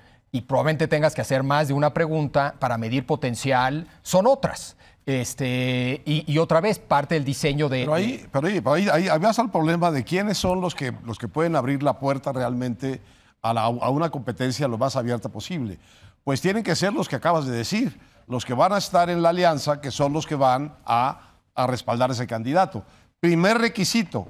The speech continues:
Speaker 2: ese candidato tiene que ser aceptable para todos los
Speaker 1: Claro.
Speaker 2: partidos que están en la alianza.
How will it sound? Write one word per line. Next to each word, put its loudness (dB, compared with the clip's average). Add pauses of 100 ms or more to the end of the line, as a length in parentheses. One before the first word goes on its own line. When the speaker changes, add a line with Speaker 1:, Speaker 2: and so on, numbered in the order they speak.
Speaker 2:
ese 0
candidato 0
tiene -2
que -4
ser -2
aceptable 0 (320)
para 0
todos 2
los 0
Speaker 1:
Claro. 2
Speaker 2:
partidos 0
que -10
están 0
en -2
la 2
alianza. -6